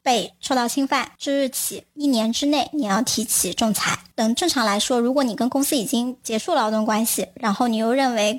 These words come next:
你跟公司之间还有一些未决的争议，那你是要从离职的第二天开始算一年，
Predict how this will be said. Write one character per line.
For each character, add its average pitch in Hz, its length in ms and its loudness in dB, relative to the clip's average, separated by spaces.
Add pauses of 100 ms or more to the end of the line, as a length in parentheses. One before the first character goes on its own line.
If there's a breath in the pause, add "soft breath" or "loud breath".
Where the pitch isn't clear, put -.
你 233 100 -4
跟 247 120 -12
公 240 120 -8
司 247 100 0
之 240 140 0
间 254 120 2
还 247 160 0
有 226 100 2
一 214 60 -2
些 254 200 0
未 277 160 2
决 240 120 -2
的 226 80 2
争 262 220 0
议， 262 180 0 (300 loud breath)
那 269 100 0
你 220 140 0
是 254 120 0
要 233 120 2
从 220 400 0
离 226 100 2
职 262 200 0
的 247 120 0
第 285 120 0
二 269 100 2
天 240 240 -2
开 240 160 0
始 202 100 -2
算 233 240 0
一 254 80 4
年， 220 320 -2